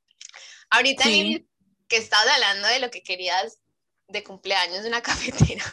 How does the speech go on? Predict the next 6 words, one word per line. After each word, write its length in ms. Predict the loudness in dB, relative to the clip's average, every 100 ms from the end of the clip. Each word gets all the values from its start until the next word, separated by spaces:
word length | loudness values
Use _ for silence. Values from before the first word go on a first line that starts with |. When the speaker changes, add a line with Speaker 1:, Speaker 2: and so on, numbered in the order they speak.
| _ _ -20 -20 _ 2
Speaker 2:
<laughs> 880 | 2 4 2 2 2 2 0 -4 -20 _ _ _ _ _ _ _
No, 160 | 2 4
el 100 | 8
air 160 | 6 6 6
Speaker 1:
Es 180 | 6 8 6
Speaker 2:
fryer. 340 | 4 2 0